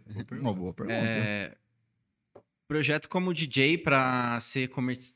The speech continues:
Speaker 3: pra ser comercial e, tipo, é, fazer eventos pra ganhar,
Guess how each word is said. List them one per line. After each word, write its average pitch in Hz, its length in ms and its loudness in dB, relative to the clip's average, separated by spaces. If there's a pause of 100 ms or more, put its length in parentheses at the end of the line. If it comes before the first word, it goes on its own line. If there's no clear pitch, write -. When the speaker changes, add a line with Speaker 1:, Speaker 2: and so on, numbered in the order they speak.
Speaker 3:
pra 117 160 -6
ser 120 160 -6
comercial 123 680 -2
e, 110 80 -4
tipo, 101 440 -8 (240)
é, 87 460 -10 (840)
fazer 110 420 -6
eventos 107 640 -8
pra 104 220 -6
ganhar, 107 840 -8